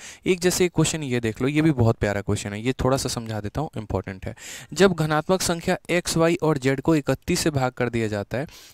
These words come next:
तो शेषफल चौ-, सत्रह, चौबीस और सत्ताईस होते हैं,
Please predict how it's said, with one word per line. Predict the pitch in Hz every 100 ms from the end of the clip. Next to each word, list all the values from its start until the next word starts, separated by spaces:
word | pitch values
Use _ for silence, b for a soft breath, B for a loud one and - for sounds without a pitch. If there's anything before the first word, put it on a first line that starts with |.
| _
तो | 156
शेषफल | - 151 - 175 180
चौ-, | - 143
सत्रह, | - 139 - 151 170
चौबीस | - 139 156 -
और | 151
सत्ताईस | 135 - 135 147
होते | 117 -
हैं, | 113